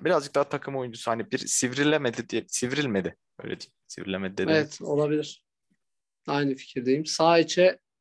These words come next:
Speaker 2: herhalde ikimiz de aynı ismi yazmış olabiliriz, bilmiyorum ama Barella. Zaten
Speaker 1: Evet.
Speaker 2: bu ikili İtalya'dan direkt alındı ama İtalya'nın haricinde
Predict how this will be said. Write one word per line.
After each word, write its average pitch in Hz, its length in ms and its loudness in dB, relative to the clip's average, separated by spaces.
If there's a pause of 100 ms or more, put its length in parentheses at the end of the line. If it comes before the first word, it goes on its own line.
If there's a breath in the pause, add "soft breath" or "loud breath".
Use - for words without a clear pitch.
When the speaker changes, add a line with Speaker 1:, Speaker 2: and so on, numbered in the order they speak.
(140)
Speaker 2:
herhalde 151 380 -4
ikimiz 151 360 -2
de 151 60 0
aynı 151 180 0
ismi 151 240 -2
yazmış 147 300 -4
olabiliriz, 151 400 4
bilmiyorum 143 340 2
ama 190 260 2 (440 soft breath)
Barella. 143 500 4 (200)
Zaten 151 240 0
Speaker 1:
Evet. 202 100 2
Speaker 2:
bu 208 40 2
ikili 202 440 0 (140)
İtalya'dan 135 580 0
direkt 131 280 -6
alındı 131 500 0
ama 185 360 4
İtalya'nın 185 480 2
haricinde 185 640 -2